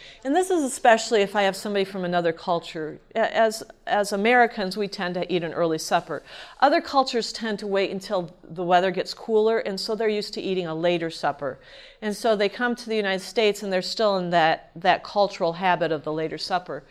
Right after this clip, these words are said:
So, eh, just helping them understand, eat earlier in the evening so your child is hungry in the morning, because do not send them to school without breakfast. It's like saying, "We're gonna go on,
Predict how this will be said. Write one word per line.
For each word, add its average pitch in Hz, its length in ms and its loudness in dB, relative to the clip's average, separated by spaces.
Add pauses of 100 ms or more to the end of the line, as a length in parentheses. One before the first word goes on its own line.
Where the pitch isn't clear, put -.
(600)
So, 208 800 6
eh, - 340 -8
just 240 260 2
helping 254 440 4
them 208 260 4 (360)
understand, 190 640 0 (480)
eat 202 240 -2
earlier 220 380 4
in 233 80 0
the 240 120 -2
evening 175 360 -2
so 175 160 -8
your 165 140 -2
child 160 320 -2
is 160 100 -8
hungry 170 340 -8
in 160 80 -6
the 156 80 -10
morning, 165 380 -4
because 226 640 -4
do 285 180 -2
not 254 240 0
send 247 220 -4
them 233 100 -2
to 226 100 2
school 226 280 -2
without 202 340 -2
breakfast. - 600 -6 (460)
It's 233 200 0
like 240 160 6
saying, 226 300 0
"We're 214 100 2
gonna 233 140 0
go 269 580 4
on, 220 300 -2